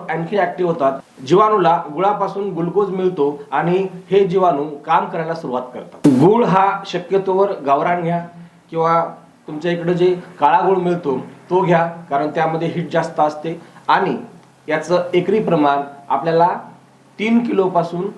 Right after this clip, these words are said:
पाच किलोपर्यंत घ्यावं लागतं. जेव्हा जास्त थंडी आहे अशा वेळी पाच किलो प्रमाण घ्या, जेव्हा नॉर्मल थंडी आहे अशा वेळी तुम्ही दोन किलो घेतलं तरी बी चालतं. यानंतर जो प्रोडक्ट घ्यायचा आहे तो म्हणजे गोमूत्र.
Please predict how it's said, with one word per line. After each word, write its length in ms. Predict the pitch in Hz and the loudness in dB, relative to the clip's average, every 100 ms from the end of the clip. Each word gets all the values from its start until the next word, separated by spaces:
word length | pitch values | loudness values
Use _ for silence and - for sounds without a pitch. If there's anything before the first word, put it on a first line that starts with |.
| - - | -18 -2
पाच 280 | 165 170 - | 0 0 -4
किलोपर्यंत 400 | 170 165 156 147 | -6 -4 -4 -4
घ्यावं 300 | 131 135 123 | -4 -2 0
लागतं. 380 | 120 - 160 165 - 139 | -2 -4 -6 -6 0 4
जेव्हा 380 | 190 208 226 226 - | 6 6 2 0 0
जास्त 360 | 165 180 - 226 226 | 0 2 0 0 2
थंडी 240 | 214 208 | 4 4
आहे 200 | 180 180 - - - | 2 0 -4 -12 -8
अशा 180 | 139 196 | -2 2
वेळी 180 | 190 196 | 4 4
पाच 320 | 175 170 - | 2 0 -4
किलो 200 | 190 196 | -8 -6
प्रमाण 280 | 185 180 175 | -2 -4 -2
घ्या, 260 | 160 156 - - 139 | -4 -4 -10 -20 -6
जेव्हा 200 | 180 196 | 0 2
नॉर्मल 440 | 196 180 196 220 214 | 2 0 -2 -4 -4
थंडी 240 | 196 196 | -4 -2
आहे 240 | 175 165 - - - | -2 -2 -6 -12 -6
अशा 260 | 175 185 | -4 -2
वेळी 180 | 185 185 | 0 0
तुम्ही 160 | 180 175 | 0 -2
दोन 240 | 165 170 | -2 -2
किलो 160 | 165 165 | -2 -2
घेतलं 320 | 170 156 143 - - 165 | -2 -2 -4 -6 -10 -6
तरी 160 | 160 | -4
बी 100 | 156 | -4
चालतं. 320 | - 104 - - - | -2 -4 -4 -14 2
यानंतर 380 | 170 202 226 233 | 4 4 4 2
जो 140 | 220 233 | 4 4
प्रोडक्ट 280 | 214 202 | 4 2
घ्यायचा 280 | 190 180 190 | 2 2 0
आहे 140 | 190 196 | -2 -2
तो 80 | |
म्हणजे 220 | 180 180 190 | -2 0 0
गोमूत्र. 460 | 160 147 127 - | 0 -2 -4 -6